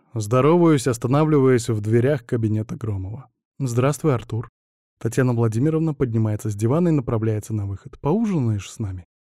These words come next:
«Спасибо», качаю головой. «Я заехал ненадолго, только поговорить». Кивнув, она выходит из кабинета, а я захожу и закрываю за собой дверь.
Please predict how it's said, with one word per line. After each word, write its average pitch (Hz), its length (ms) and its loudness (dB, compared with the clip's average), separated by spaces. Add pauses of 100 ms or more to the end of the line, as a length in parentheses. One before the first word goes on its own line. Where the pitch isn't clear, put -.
(500)
«Спасибо», 147 540 -4
качаю 107 400 -6
головой. 107 400 -4
«Я 147 140 0
заехал 143 380 0
ненадолго, 147 560 4
только 120 320 -2
поговорить». 107 640 -6 (1120)
Кивнув, 123 480 2
она 147 180 4
выходит 139 400 0
из 123 140 -2
кабинета, 170 600 2
а 143 100 0
я 151 120 4
захожу 135 400 0
и 160 60 2
закрываю 117 480 0
за 107 100 -2
собой 107 300 -4
дверь. 101 260 -8